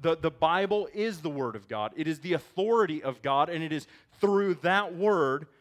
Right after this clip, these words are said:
that the Lord converts. As we talked about, Keach labored to help his congregation understand the word in his preaching by giving them hymns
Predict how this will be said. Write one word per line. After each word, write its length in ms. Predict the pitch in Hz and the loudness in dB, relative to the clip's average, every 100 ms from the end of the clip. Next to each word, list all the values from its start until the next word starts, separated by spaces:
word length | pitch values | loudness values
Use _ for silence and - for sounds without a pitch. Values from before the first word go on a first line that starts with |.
| _ _ _ | _ _ _
that 160 | 160 165 | -4 -4
the 80 | 170 | -4
Lord 400 | 143 143 143 _ | -2 -2 -4 _
converts. 880 | 170 143 123 196 202 - - - _ _ _ _ _ _ _ _ _ _ _ _ _ _ _ | -8 -8 -2 0 0 -6 -20 -20 _ _ _ _ _ _ _ _ _ _ _ _ _ _ _
As 200 | - 160 | -2 -2
we 120 | 160 170 | -4 -6
talked 340 | 175 190 185 | -4 -4 -4
about, 340 | 185 175 147 | 0 0 0
Keach 360 | - 202 - - | -8 -12 -10 -12
labored 680 | 139 165 185 214 160 117 98 - _ | -6 -2 0 -2 -2 -4 -4 -14 _
to 160 | 170 | -10
help 300 | 131 170 185 | -4 -4 -4
his 180 | 165 156 | -6 -8
congregation 760 | - 170 156 135 147 143 - 135 | -8 -8 -8 -10 -8 -8 -10 -14
understand 920 | - 170 165 147 - 156 156 156 143 - _ _ _ | -8 -6 -6 -8 -10 -10 -6 -6 -6 -10 _ _ _
the 80 | 147 | -8
word 460 | 131 151 156 135 127 | -4 -2 0 0 -2
in 160 | 147 | -6
his 220 | 143 139 | -6 -8
preaching 640 | - 185 185 170 160 120 107 | -10 -8 -8 -8 -8 -8 -4
by 180 | 143 151 | -4 -4
giving 520 | 123 160 165 175 160 | -4 -4 -2 -4 -6
them 340 | 135 147 131 117 _ _ _ | -6 -6 -6 -8 _ _ _
hymns 640 | - 185 196 170 135 117 | -4 -2 0 0 -4 -8